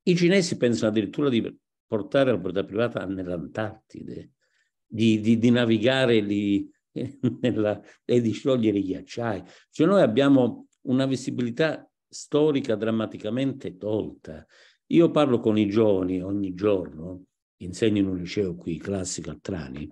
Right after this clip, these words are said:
e i ragazzi, il professore Ferraiolo, ottantadue anni, io ne ho sessantadue, Raniero della Valle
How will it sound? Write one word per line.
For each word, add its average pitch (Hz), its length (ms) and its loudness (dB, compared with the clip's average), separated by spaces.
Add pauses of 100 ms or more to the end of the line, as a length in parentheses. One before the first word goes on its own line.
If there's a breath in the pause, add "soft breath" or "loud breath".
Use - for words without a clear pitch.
(560 loud breath)
e 165 120 2
i 165 120 8
ragazzi, 98 880 -2
il - 60 -6
professore 104 380 -4
Ferraiolo, 104 440 -2
ottantadue 90 520 -6
anni, 104 200 -2
io 92 60 -10
ne 90 60 -12
ho 87 60 -14
sessantadue, 90 760 -4
Raniero 85 380 -8
della 92 200 -8
Valle 98 380 -4